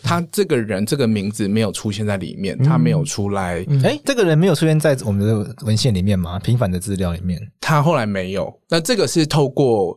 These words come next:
Speaker 1: 以前的文件和几个文件去比对出来的一个故事，因为他有一个很大的叙述是叛乱罪的叙事，
Speaker 2: 嗯。
Speaker 1: 然后另外一方面又有提到他的这个统治身份的另外一个叙事，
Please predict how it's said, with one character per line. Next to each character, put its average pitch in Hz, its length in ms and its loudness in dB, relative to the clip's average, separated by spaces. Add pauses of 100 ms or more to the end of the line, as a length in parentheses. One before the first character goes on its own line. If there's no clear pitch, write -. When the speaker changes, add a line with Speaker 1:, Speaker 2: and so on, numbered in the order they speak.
(100)
Speaker 1:
以 120 160 0
前 113 200 0
的 117 140 2
文 113 320 0
件 131 180 2
和 131 160 0
几 117 140 -2
个 101 100 0
文 107 200 2
件 127 160 2
去 123 100 2
比 92 200 -8
对 120 200 2
出 107 220 -2
来 95 120 0
的 92 160 -4
一 98 60 -4
个 98 100 -2
故 101 220 -4
事， 135 140 0
因 156 40 2
为 170 80 2
他 156 140 2
有 110 80 2
一 110 40 -2
个 117 60 -2
很 104 200 0
大 120 160 0
的 104 80 -2
叙 117 200 0
述 113 220 -2
是 113 220 0 (240)
叛 165 120 0
乱 147 200 2
罪 123 180 0
的 101 80 -2
叙 123 240 0
事， 107 460 -2
Speaker 2:
嗯。 143 200 4
Speaker 1:
然 131 120 2
后 147 60 2
另 165 140 2
外 156 120 4
一 147 60 0
方 127 200 0
面 127 240 0
又 143 140 4
有 110 140 0 (260)
提 113 160 0
到 120 180 2
他 117 180 0
的 113 160 2
这 113 120 -2
个 110 100 0
统 92 220 -4
治 110 180 -2
身 98 240 -2
份 104 140 -2
的 90 80 -4
另 101 120 -2
外 87 160 -2
一 87 40 -6
个 87 100 -4
叙 - 240 -6
事， - 200 -2